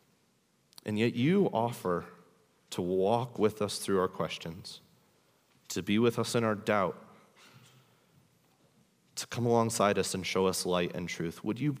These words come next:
show us light and truth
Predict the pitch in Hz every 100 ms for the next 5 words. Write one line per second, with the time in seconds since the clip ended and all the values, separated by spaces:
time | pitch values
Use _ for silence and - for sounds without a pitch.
0 | - - - 127 110 107 - 92 90 85
1 | - - - - - - 95 90 - -
2 | 90 - -